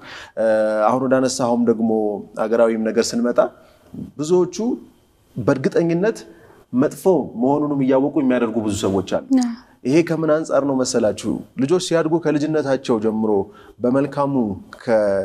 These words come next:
Speaker 1: አቃንተን ካላሳደግናቸው፣ እ፣ በተጣመው ያድጉና ከዛ በኋላ ያንን እያወቁ መጥፎውን እያደረጉ እንደሆነ እያወቁትም ደጋግሞ የማድረግ ልማድ ይሆናል።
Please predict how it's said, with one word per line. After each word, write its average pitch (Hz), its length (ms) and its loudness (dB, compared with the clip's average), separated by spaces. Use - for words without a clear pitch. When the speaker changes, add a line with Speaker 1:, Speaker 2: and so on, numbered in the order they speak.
Speaker 1:
አቃንተን 135 540 0
ካላሳደግናቸው፣ 117 960 0
እ፣ 101 100 0
በተጣመው 117 1160 0
ያድጉና 131 480 0
ከዛ 131 300 -2
በኋላ 151 280 0
ያንን 151 440 2
እያወቁ 147 520 4
መጥፎውን 139 400 0
እያደረጉ 131 460 4
እንደሆነ 127 240 2
እያወቁትም 147 500 2
ደጋግሞ 127 440 0
የማድረግ 113 560 0
ልማድ 139 480 2
ይሆናል። 104 380 0